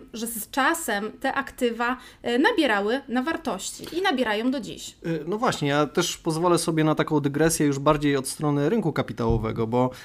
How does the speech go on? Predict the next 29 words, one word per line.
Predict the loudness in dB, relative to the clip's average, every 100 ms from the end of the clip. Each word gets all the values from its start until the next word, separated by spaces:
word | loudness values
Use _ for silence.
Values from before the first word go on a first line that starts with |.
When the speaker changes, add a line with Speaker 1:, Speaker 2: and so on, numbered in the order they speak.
| -20 -12
Speaker 2:
obecnie, | -2 2 2 2 0 2
e, | 2 0 0 0 2 0 0
miesięcznie, | 0 0 0 0 0 0 0 0
mm, | 0 0 -2 -2 0
zasilenia | -2 -4 -2 0 0
do | -2
P | -4 -4
P | -4
K, | 0 0
które | 0 -4 -6
trafiają | -4 -2 0 2
na | 2
rynek | 0 -2
kapitałowy, | -2 -6 -4 -2 -2 -2
to | -2
jest, | -2 -2 -4
e, | -4 -4
około | -4 -2 -2 -2
czterystu | -4 0 0 0 0 2 2
milionów, | 2 2 2 2 0 -4 -4
e, | -2
złotych. | 2 2 2 0 -4 -8 -18 -18 -8
No | 0
i | 2
ta | 2
suma | 4 4 6
jest, | 6 2 0 0
e, | 2 4 6 6 4 4
już | 6 4 4